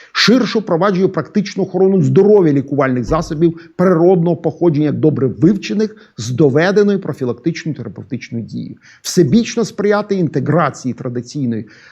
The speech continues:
е, комплементарної інтегративної медицини в національні системи охорони здоров'я,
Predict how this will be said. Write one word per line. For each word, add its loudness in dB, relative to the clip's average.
е, 0
комплементарної 0
інтегративної -4
медицини -2
в 0
національні 0
системи -4
охорони -6
здоров'я, 0